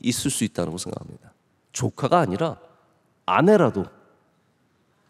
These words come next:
남편이라도, 자식이라도, 함께 일하는 동료라도, 아니 누가 되었든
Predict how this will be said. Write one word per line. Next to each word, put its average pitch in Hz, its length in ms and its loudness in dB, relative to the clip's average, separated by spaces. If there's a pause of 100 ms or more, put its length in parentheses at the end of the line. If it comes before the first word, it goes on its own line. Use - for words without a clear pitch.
(2000)
남편이라도, 143 840 0 (800)
자식이라도, - 680 -6 (1500)
함께 220 340 0
일하는 170 380 4
동료라도, 120 640 -2 (520)
아니 160 180 2 (140)
누가 139 280 0
되었든 98 580 -8